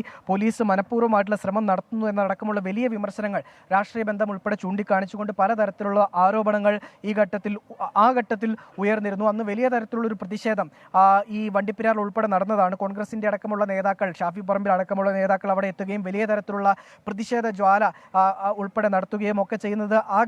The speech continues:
ഘട്ടത്തിൽ നടന്നിട്ടുള്ളതാണ്. അതിനുശേഷം ഇതിൻ്റെ, ആ, നടപടിക്രമങ്ങൾ പോലീസ് വേഗത്തിലാക്കി. ഇതിൻ്റെ, ആ, കുറ്റപത്രം സമർപ്പിക്കുന്ന നടപടികൾ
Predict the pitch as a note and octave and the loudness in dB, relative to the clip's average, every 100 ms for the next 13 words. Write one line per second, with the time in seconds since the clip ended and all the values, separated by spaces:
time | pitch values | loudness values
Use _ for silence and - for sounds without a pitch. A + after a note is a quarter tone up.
0 | A3 G#3+ G#3+ A3 - - F3 F#3 G#3 G#3+ | 0 -4 -4 -4 -6 -10 0 0 0 -2
1 | G#3 G3 F3+ F#3+ A3 C4 A#3 A#3 B3 A3+ | 0 2 2 2 0 -2 -2 -2 -2 -2
2 | A3 A3+ A#3 - - G3 G3 G3+ G3+ A3 | 2 0 0 -8 2 4 4 0 -2 -2
3 | A3 A3 G#3+ G#3 G#3+ G#3 G3+ G#3+ G#3 G3 | -4 -2 -2 -2 -4 -2 -4 -4 -4 -2
4 | G3+ A3 G3 F#3 G#3+ G3+ G#3 G#3+ A3 - | -2 -2 -2 -2 -6 -6 -4 -4 -4 -8
5 | - F#3+ G3 A3+ G#3 G#3+ A3 A3+ A3 G#3 | 4 6 6 2 -6 -2 -2 0 -2 -2
6 | G3 G#3+ G#3 G#3+ G3 G3+ G#3 G#3 | -2 -6 -2 0 2 2 0 0